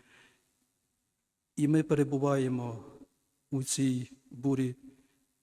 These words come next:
і в своїх гріхах, в пристрастях. Якщо ми бажаємо вирватися з цього, Господь Бог нам поможе.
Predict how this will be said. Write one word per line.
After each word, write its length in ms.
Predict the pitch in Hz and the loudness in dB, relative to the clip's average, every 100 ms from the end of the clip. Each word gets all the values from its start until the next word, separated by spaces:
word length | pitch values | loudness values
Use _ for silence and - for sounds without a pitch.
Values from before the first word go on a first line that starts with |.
| _ _ _ _ - | _ _ _ _ -4
і 100 | 143 | -2
в 80 | 123 | -2
своїх 340 | - 131 123 | -2 0 0
гріхах, 420 | 123 117 123 113 | -2 -4 -6 -6
в 40 | - | -4
пристрастях. 800 | 120 123 - 120 - 123 120 - _ _ _ | -4 -4 -6 -8 -8 -8 -10 -16 _ _ _
Якщо 360 | 135 - - 151 | -6 -4 2 2
ми 200 | 139 151 | 4 2
бажаємо 680 | 131 131 143 143 127 131 120 | 2 0 2 2 0 -2 -2
вирватися 720 | 123 151 151 135 127 117 127 | 0 2 2 -2 -4 -6 -6
з 120 | - | -6
цього, 380 | - 127 123 - _ _ | -8 -8 -10 -14 _ _
Господь 420 | 135 135 - 135 131 - - | -4 -4 -2 -2 -2 -12 -18
Бог 340 | 127 131 123 - | -6 -4 -4 -6
нам 260 | 127 127 | -4 -4
поможе. 560 | 123 127 135 151 131 160 | -6 -4 -2 -2 -4 -8